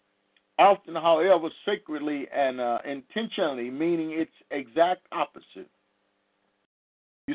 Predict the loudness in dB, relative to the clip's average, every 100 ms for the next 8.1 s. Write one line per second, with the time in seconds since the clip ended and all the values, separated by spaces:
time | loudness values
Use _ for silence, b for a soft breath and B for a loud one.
0 | -2 0 0 4 4 4 2 2 6 6
1 | 4 0 -2 0 -2 -2 -6 -14 -2 2
2 | 4 4 0 -12 -12 -6 0 2 2 4
3 | 4 4 0 -2 -6 -12 -10 -8 2 4
4 | 4 2 2 2 -2 -14 -6 2 4 2
5 | 0 0 2 2 0 -2 4 4 4 0
6 | -6 b b b -6 -4 -4 -4 2 2
7 | 2 -6 -2 4 4 2 -4 -6 -6 -10
8 | -20